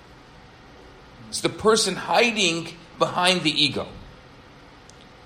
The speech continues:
The Jew grasped what the, what the Baal Shem Tov was saying. When a person's I,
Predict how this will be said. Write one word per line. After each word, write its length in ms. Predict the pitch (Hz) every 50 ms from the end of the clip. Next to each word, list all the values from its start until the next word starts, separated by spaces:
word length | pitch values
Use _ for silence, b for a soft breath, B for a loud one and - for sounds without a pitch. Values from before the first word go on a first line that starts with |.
| - - - - - - -
The 100 | 117 135
Jew 280 | 123 - - 220 240 196
grasped 540 | - 123 135 147 156 160 165 156 - -
what 100 | 135 131
the, 60 | 131 127
what 200 | 117 123 120 -
the 200 | 123 110 - -
Baal 160 | - 113 113
Shem 220 | - - 135 -
Tov 160 | - - 123
was 140 | 95 101 98
saying. 400 | - - 147 131 110 92 82 82 - - - - - - - - -
When 140 | - 110 110
a 40 | 107
person's 520 | - - 170 180 165 - 143 127 113 - - -
I, 360 | - 127 120 107 98 87 82